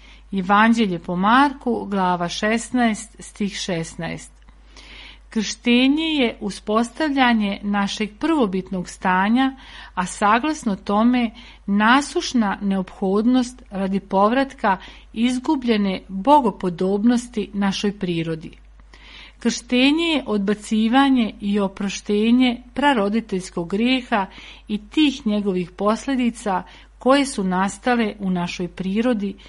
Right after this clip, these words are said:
kaznom i osudom. Krštenjem u ime Presvete Trojice, Boga istinitog, mi se privijamo ka samom Tvorcu našem, kako bi ipostasno bili pričasnici božanskih zaveta.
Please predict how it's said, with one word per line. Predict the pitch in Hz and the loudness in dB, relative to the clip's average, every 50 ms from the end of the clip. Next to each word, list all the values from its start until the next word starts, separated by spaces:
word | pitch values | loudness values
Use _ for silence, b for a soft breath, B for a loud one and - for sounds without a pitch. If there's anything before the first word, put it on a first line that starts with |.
| B B - - | B B -10 -2
kaznom | - 196 196 208 220 208 233 226 214 202 202 - - | 2 2 4 4 4 2 2 2 2 0 -2 -4 -2
i | 202 196 170 | -2 0 0
osudom. | 156 156 - - - 165 160 156 151 156 165 - - - - - - - - - - - | 0 -2 -4 -8 -10 -10 -10 -8 -10 -10 -12 -14 -18 -20 -20 -20 -20 -20 -20 -20 -6 -2
Krštenjem | - 247 240 - - - 247 240 240 254 269 285 320 349 339 311 240 - - | 0 0 0 0 -2 0 4 4 6 6 6 4 4 2 0 -2 -4 -4 0
u | 226 226 | 4 6
ime | 233 226 226 226 | 6 8 6 6
Presvete | 220 - 277 294 302 294 294 - 226 214 214 220 208 | 4 2 2 2 2 2 0 -2 -4 -2 0 -2 -4
Trojice, | 214 - 196 190 185 185 175 170 170 - - 170 165 165 - - - - - | -2 -2 0 2 2 2 0 -2 -4 -8 -10 -8 -8 -8 -10 -14 -20 -8 -4
Boga | 214 202 240 240 226 214 202 | 2 4 6 6 6 4 2
istinitog, | - 180 208 208 202 - - 269 269 269 262 247 254 - 220 202 196 B B B B B B B B - | 0 0 -2 -2 -4 -2 2 4 6 6 6 4 2 0 0 0 -2 B B B B B B B B 0
mi | 247 294 320 320 | 2 2 2 0
se | - - 240 202 | -2 -2 -4 -2
privijamo | - - 196 202 208 214 226 254 254 254 247 233 220 214 202 - - - - | -2 -2 -2 -2 0 2 4 4 4 4 4 4 2 2 0 -4 -8 -8 -4
ka | - 220 | -4 -4
samom | 208 - - 247 240 254 269 285 285 254 226 | -2 0 2 4 6 6 6 6 6 4 4
Tvorcu | - - 196 190 190 196 202 196 - - 180 | 2 0 -2 -2 0 0 -2 -4 -6 -6 -4
našem, | 185 190 202 226 247 240 247 - 254 233 220 214 B B B B B B B - - | -2 0 2 2 2 0 0 -2 -2 0 0 -2 B B B B B B B -12 0
kako | - 240 247 277 277 - - 285 247 | 4 6 6 6 6 2 0 0 0
bi | 208 220 214 208 B B B B B B B - | 0 0 -2 -4 B B B B B B B 0
ipostasno | 269 302 302 302 - 285 262 254 - - 226 220 214 208 - - - 202 190 185 - - | 0 0 2 0 0 -2 -2 -2 -2 0 0 2 0 0 -4 -6 -6 -4 -4 -4 -6 -6
bili | 185 190 220 247 294 302 311 302 | -2 0 2 2 2 2 0 -2
pričasnici | - - 220 220 226 226 - 254 233 - - 233 220 208 208 - - 202 190 - - | -2 -2 -2 -2 -2 -2 -4 -6 -6 -2 0 0 0 0 -2 -4 -6 -8 -8 -8 -8
božanskih | 196 190 185 196 185 - 202 185 185 190 - - - 180 165 - | -10 -8 -6 -6 -4 -2 -2 -2 -2 -2 -4 -6 -8 -10 -8 -6
zaveta. | - 185 180 180 170 165 165 165 156 - - 160 - | -4 -2 -2 -2 -2 -2 -4 -6 -8 -10 -12 -12 -12